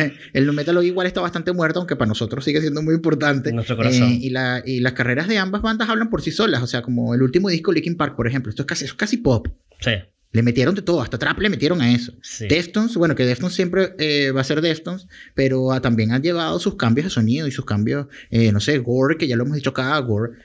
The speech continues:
Speaker 1: este, a-, para nosotros representó un cambio en, en, en el sonido de la batería, por ejemplo, que, que,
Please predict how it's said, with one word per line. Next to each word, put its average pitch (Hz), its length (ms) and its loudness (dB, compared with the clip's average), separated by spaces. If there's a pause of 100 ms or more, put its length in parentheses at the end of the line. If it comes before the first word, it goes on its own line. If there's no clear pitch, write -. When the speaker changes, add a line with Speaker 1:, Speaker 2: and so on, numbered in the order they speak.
(120)
Speaker 1:
este, 135 580 0
a-, 107 220 -2
para 107 120 0
nosotros 101 260 -4
representó 131 440 -4
un 107 60 -4
cambio 135 460 -4
en, 135 280 -6
en, 113 160 -8
en 104 100 -6
el 101 40 -8
sonido 104 280 -2
de - 20 -2
la 139 80 0
batería, 110 420 -2
por 113 140 -6
ejemplo, 104 280 -6
que, - 400 -8
que, 92 280 -6